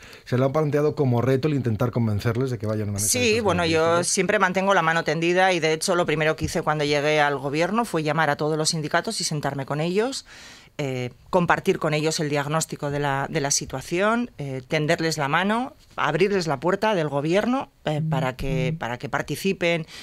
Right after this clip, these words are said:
Speaker 2: y enriquezcan las políticas públicas que hacemos desde los diferentes departamentos. Y es verdad que tenemos una diferente visión, eh, de cómo entiende, eh, el ailap, en la mesa de diálogo social y cómo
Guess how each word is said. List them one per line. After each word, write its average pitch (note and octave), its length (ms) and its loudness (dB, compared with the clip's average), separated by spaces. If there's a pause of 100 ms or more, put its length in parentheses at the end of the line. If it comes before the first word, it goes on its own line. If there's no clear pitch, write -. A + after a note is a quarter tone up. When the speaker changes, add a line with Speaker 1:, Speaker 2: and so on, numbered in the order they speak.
(180)
Speaker 2:
y E3+ 200 0
enriquezcan D#3 760 0
las C#3 180 2
políticas D#3+ 560 -2
públicas D#3 560 -4
que D3 260 -4
hacemos D3+ 440 -4
desde C#3+ 240 -6
los C#3 120 -4
diferentes D3+ 460 -8
departamentos. E3 800 -4 (840)
Y G3+ 100 2
es G#3+ 100 4
verdad A#3+ 300 4
que C#4 140 -2
tenemos G#3+ 340 2
una F#3+ 160 0
diferente F3 400 -2
visión, G3+ 540 0 (160)
eh, D#3 760 -2 (100)
de F3 220 -4
cómo F#3 200 0
entiende, F#3 640 0
eh, D#3 380 -4
el F3+ 140 2
ailap, G3 460 2
en D#3 220 -2
la D3+ 80 2
mesa E3 260 0
de E3 80 2
diálogo E3+ 320 0
social F#3 400 0
y G3 60 0
cómo E3 360 -2